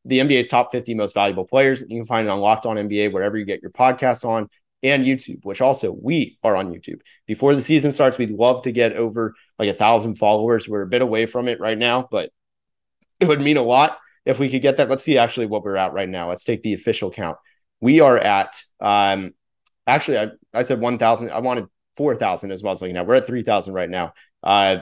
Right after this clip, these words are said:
I don't know where I got such a low number, but we're really trying to rise. The N B A, Locked On N B A, whole entire umbrella is way above us. We wanna catch up and show them we can hang, uh, replacing Chad Ford here f-, a few months ago with Raphael, me, Leaf, and Sam.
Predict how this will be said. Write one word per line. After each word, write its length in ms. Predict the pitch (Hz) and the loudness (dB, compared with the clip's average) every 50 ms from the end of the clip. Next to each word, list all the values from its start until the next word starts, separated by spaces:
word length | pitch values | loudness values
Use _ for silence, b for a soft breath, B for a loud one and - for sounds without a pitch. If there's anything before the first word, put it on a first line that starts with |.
| - - | -2 -2
I 60 | 113 | -2
don't 80 | 120 117 | 0 0
know 80 | 110 | 0
where 180 | 107 117 127 127 | 2 2 4 4
I 60 | 123 | 4
got 180 | 117 113 113 - | 2 0 -2 -2
such 200 | 123 113 - 120 | -4 -8 -6 -4
a 60 | 107 | -2
low 140 | 107 107 104 | 0 -2 0
number, 400 | 101 107 107 101 107 104 - - _ _ - | -2 -4 -4 -2 -4 -4 -4 -6 _ _ -6
but 100 | - 113 | -2 0
we're 180 | 120 139 165 165 | 2 4 6 6
really 160 | 160 160 156 | 6 6 6
trying 220 | 160 151 131 127 | 4 2 -2 0
to 60 | 117 107 | 0 -2
rise. 400 | 98 98 107 107 107 104 - _ _ _ _ _ | 0 2 2 2 2 0 -4 _ _ _ _ _
The 140 | - 113 110 | -6 -4 -4
N 100 | 120 127 | -2 -2
B 160 | 131 131 123 | 0 2 4
A, 280 | 123 120 120 117 113 117 | 4 4 4 2 -2 -2
Locked 240 | - 123 127 127 - | -2 -2 -2 0 -2
On 140 | 131 123 123 | -4 -4 -4
N 100 | 117 117 | -4 -6
B 160 | 113 117 110 | -4 -4 -4
A, 200 | 110 110 107 101 104 | -4 -4 -4 -6 -6
whole 220 | 117 123 123 117 | -6 -6 -6 -6
entire 540 | 107 107 113 104 104 107 107 104 101 101 - _ _ _ _ _ _ _ - 113 | -8 -8 -4 0 0 0 0 0 -2 -6 -10 _ _ _ _ _ _ _ -8 -6
umbrella 640 | 117 120 110 107 113 113 117 110 123 123 127 - _ - | -6 -6 -2 0 2 2 4 4 2 2 2 -2 _ -10
is 160 | 120 104 107 | -10 -10 -4
way 180 | 101 113 117 117 | 0 0 2 2
above 300 | 113 110 117 117 113 127 | 2 2 2 2 2 2
us. 200 | 123 123 - - | 0 0 -2 -10
We 100 | 123 117 | -8 -6
wanna 200 | 117 120 113 107 | -6 -6 -6 -4
catch 240 | - 110 107 - 117 | -4 -4 -4 -2 -2
up 160 | 110 104 - | -2 -2 -2
and 100 | 107 - | -6 -4
show 140 | - 107 104 | -2 -2 -2
them 220 | 104 101 92 90 | -2 -4 -6 -8
we 100 | 95 104 | -8 -8
can 140 | 92 104 92 | -8 -6 -4
hang, 320 | 98 110 110 110 107 104 b b b b b b b - | -2 0 0 0 0 -2 b b b b b b b 0
uh, 120 | 101 101 | 0 2
replacing 420 | 98 104 104 123 123 120 - 117 104 | 2 2 2 2 0 0 0 -4 0
Chad 280 | - 110 110 107 92 | 2 2 2 2 0
Ford 260 | - - 113 110 101 | -2 -4 -4 -4 -2
here 220 | 98 110 107 101 92 | -2 -4 -4 -4 -6
f-, 180 | - _ - - | -8 _ -6 -4
a 240 | 110 107 101 - - | -2 -2 -2 -4 -6
few 160 | - 127 120 | -2 0 2
months 220 | 107 104 101 - | 2 2 0 0
ago 140 | 117 110 104 | 0 2 2
with 100 | 98 92 | 2 4
Raphael, 560 | 98 104 101 - - 104 101 98 101 104 98 | 4 2 2 2 2 2 4 4 4 4 2
me, 360 | 95 98 98 101 98 101 104 98 | 0 -2 -4 -4 -4 -6 -6 -6
Leaf, 300 | 101 101 101 95 90 - | -4 -4 -4 -4 -6 -10
and 120 | - 85 - | -14 -12 -4
Sam. 460 | - 113 110 113 113 113 110 113 | 0 2 2 2 2 0 -2 -6